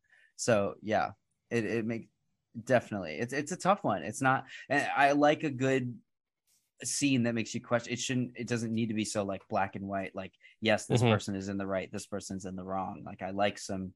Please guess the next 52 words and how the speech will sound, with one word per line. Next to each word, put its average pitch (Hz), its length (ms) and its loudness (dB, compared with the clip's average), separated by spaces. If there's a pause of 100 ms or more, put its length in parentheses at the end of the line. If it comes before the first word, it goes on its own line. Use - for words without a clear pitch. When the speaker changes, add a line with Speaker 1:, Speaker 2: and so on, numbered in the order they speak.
(180)
Speaker 1:
moral 101 360 6
Speaker 2:
It's 151 120 8
more 139 180 12
Speaker 1:
ambiguity. - 0 -
Speaker 2:
interesting. 110 640 8 (760)
It's - 120 -14
more 143 120 12
Speaker 1:
It's 113 100 6 (100)
more - 0 - (120)
Speaker 2:
human. 107 80 10
Speaker 1:
f-, 110 160 4 (380)
it's - 100 -4
more 135 160 4
fun 147 200 4
to 151 60 0
think 170 200 -4
about. 104 200 4
It's - 140 -8
more 127 360 4
human. 170 460 4
Absolutely. 120 840 -2 (220)
It's - 180 -12
com-, 110 280 -8
I 107 100 -4
love 110 220 -2
a 113 40 -6
good 107 300 -4 (300)
complex 113 520 -4
character. 107 680 -6 (380)
Um, 110 520 2 (480)
and 110 200 -2
then, 110 480 0 (260)
so 104 520 0
Corey, 123 720 0
Corey 123 200 0
steams 123 420 0
on 131 180 4
out 101 180 0
of 98 60 -4
there, 95 220 -2
and 113 100 -2
Allison 104 400 2
catches 101 360 -4
wind 104 280 -2
of 98 100 -8
what's 101 180 -6
going 107 300 -2
on 95 540 -4
and 98 180 -8
follows 101 360 0
him 110 100 -2
out. 92 300 -2